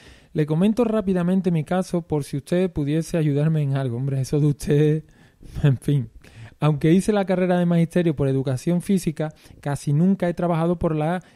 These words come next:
especialidad, ya que aprobé en dos mil nueve por primaria. Este año me han dado mi primer destino definitivo y, eh, por educación física, y la verdad es que estoy un poco verde. Me gustaría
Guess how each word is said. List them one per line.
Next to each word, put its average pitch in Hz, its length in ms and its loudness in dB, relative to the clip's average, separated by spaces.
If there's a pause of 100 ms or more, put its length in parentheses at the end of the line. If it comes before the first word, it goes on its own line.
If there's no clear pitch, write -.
(100)
especialidad, 127 800 -4 (220)
ya 160 140 -2
que 180 100 -2
aprobé 180 440 0
en 165 120 -2
dos 143 120 0
mil 165 260 0
nueve 180 360 0 (260)
por 185 260 -2
primaria. 123 460 -4 (200)
Este 165 240 -2
año 196 320 2
me 151 160 -2
han 165 160 -4
dado 175 160 0
mi 175 160 0
primer 151 300 -2
destino 170 460 -2
definitivo 170 880 -2 (360)
y, 220 520 0 (180)
eh, 147 920 2
por 151 160 2
educación 156 560 0
física, 135 280 -4
y 135 60 -2
la 131 140 -2
verdad 135 220 -2
es - 40 -10
que 185 100 -4
estoy 185 200 0
un 185 140 0
poco 156 220 2
verde. 127 360 0 (320)
Me 151 80 -2
gustaría 165 760 0